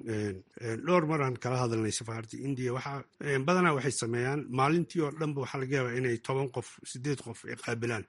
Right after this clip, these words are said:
Een, subaxii oo kale mar tobankii wixii ka dambeeya furayaan. Kow iyo tobankana maxay ahayd qaday aadayaan. Saddexday soo laabanayaan. Marka, i-, nambarkii yaraa ay qabteen bay maalintaas ay siinayaan visa.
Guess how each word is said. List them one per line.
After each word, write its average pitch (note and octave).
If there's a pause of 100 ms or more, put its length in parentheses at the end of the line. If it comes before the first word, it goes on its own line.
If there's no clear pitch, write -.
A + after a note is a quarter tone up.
(160)
Een, A#2+
subaxii E3+
oo B2
kale C#3
mar C#3+ (520)
tobankii D3+
wixii C3+
ka E3+
dambeeya A#2+
furayaan. G2+ (140)
Kow E3+
iyo D#3+
tobankana C#3+
maxay B2
ahayd A2
qaday C3
aadayaan. A2 (100)
Saddexday D#3
soo C3
laabanayaan. A#2+
Marka, D3 (220)
i-, F#3
nambarkii E3+
yaraa D3+
ay B2+
qabteen B2+
bay A#2
maalintaas A#2
ay A2
siinayaan A2+
visa. G2+